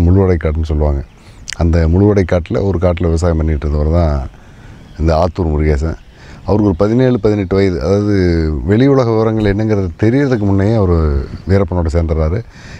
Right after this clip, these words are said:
சின்ன பையனா இருந்தனால இவங்களுக்கு பெரிய அளவில் அதனால எந்த வேலையும் கிடையாது.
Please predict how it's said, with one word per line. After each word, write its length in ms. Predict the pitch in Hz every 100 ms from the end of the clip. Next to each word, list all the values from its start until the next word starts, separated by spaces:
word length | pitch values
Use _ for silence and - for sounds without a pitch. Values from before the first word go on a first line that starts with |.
| -
சின்ன 260 | - 123 131
பையனா 240 | 113 104
இருந்தனால 320 | 101 95 110 123
இவங்களுக்கு 280 | 117 101 90
பெரிய 240 | 110 110
அளவில் 200 | 104 101
அதனால 320 | 95 92 92
எந்த 140 | 90 92
வேலையும் 300 | 92 98 87
கிடையாது. 400 | 87 85 101